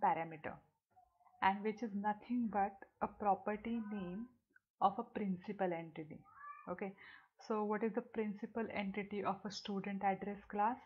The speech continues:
Student is a principal entity, and we already de-, def-, uh, defined the navigation property here. So what is my property name? My property name is what? Student. So you have to specify the name of the property, or, uh, basically I'll say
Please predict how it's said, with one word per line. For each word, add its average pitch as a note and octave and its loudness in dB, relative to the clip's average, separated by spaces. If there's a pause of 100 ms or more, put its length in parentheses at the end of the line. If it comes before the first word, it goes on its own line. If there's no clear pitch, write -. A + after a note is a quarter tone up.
(180)
Student A3 -2
is F#3+ 2
a G3 2
principal F#3 -2
entity, E3+ -6 (380)
and G3 6
we G#3+ 4
already G3+ 4
de-, G3 0
def-, G3 2 (160)
uh, F#3+ 6
defined G3+ 4
the G#3+ 2
navigation F#3+ 2
property G3 2
here. G#3 2 (360)
So G#3+ -4
what G3+ 2
is G#3+ 2
my A3 2
property G#3+ 2
name? A3 -2
My F#3+ 2
property G3 -2
name G3 -2
is G3 -4
what? G#3+ 0 (240)
Student. E3 -6 (120)
So G3+ -4
you G3 0
have A3+ 2
to C4 0 (100)
specify G3 2
the C4 0
name G3 0 (100)
of G3+ 2
the C#4 2
property, G3 2 (560)
or, G#3 4 (360)
uh, F3+ 4
basically G#3 0
I'll G3 2
say D#4 4